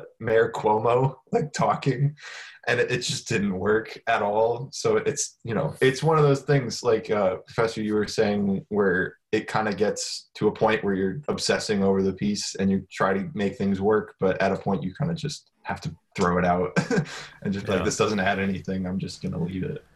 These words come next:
Speaker 1: how it is." So
Speaker 2: Yeah, I think it was Raymond Carver who said that he knows when he's getting close to being finished with a story, when he's taking all these commas out and then putting them all back in, in the same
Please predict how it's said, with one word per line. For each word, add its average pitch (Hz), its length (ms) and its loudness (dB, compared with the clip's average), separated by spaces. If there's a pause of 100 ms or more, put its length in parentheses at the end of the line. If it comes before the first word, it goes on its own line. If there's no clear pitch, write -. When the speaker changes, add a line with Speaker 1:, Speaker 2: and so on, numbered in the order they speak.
Speaker 1:
how 95 200 -2
it 90 100 -4
is." - 400 -8
So 95 400 -4
Speaker 2:
Yeah, 98 280 2
I 90 40 2
think 123 160 -4
it 120 40 0
was 101 120 0
Raymond 117 360 0
Carver 104 360 0
who 95 120 -4
said 98 300 0
that 90 220 -4
he 104 80 -2
knows 101 360 2
when 98 100 0
he's 90 180 0
getting 101 280 0
close 98 280 0
to - 80 -8
being 92 180 2
finished 92 260 -2
with 85 120 -4
a 85 40 -4
story, 101 340 0
when 90 120 0
he's 82 140 -4
taking 107 320 -2
all 95 180 2
these 87 240 -6
commas 98 480 0
out 90 320 0
and 90 160 -4
then 87 140 -4
putting 95 240 -2
them 90 120 0
all 87 200 2
back 90 260 0
in, 95 220 -2
in 87 100 -4
the 85 60 -6
same 90 240 -4